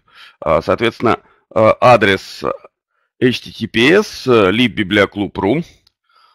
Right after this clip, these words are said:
А, вот, э, главная страничка, э,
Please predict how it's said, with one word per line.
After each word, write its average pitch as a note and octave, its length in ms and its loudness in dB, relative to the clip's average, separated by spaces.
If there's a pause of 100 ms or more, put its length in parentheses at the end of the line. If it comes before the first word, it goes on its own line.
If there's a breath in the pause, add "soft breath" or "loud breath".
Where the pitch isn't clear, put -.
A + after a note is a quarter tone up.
(160)
А, G2 400 2
вот, D3+ 440 0
э, A#2 440 4
главная G#2 440 2
страничка, F3+ 640 0 (560)
э, G#2+ 300 0